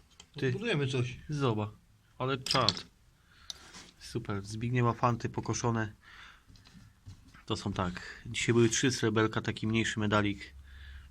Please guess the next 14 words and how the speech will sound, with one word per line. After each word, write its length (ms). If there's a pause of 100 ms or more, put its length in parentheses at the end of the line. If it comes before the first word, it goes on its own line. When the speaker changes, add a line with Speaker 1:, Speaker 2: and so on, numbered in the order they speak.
(120)
Speaker 1:
poszedł 520 (100)
na 140
dno. 280 (1500)
No, 460
a 40
tu 120
masz 140
punce 380
nawet 220
na 120
tym, 140
zobacz, 300
jakie 140
mikrobicie. 640